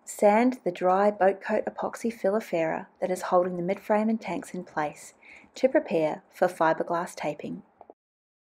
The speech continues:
Fiberglass taping the joins on the inside of the boat that hold the midframe and buoyancy tanks in place is more complex than fiberglass taping for the long panel joins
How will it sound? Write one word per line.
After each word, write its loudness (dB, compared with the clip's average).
Fiberglass 8
taping 0
the 0
joins 0
on 4
the -2
inside 2
of 0
the 0
boat -4
that -2
hold 6
the 0
midframe 4
and -2
buoyancy -4
tanks -10
in -10
place -8
is -6
more 2
complex 0
than -10
fiberglass -4
taping -4
for 2
the 2
long 4
panel -4
joins -8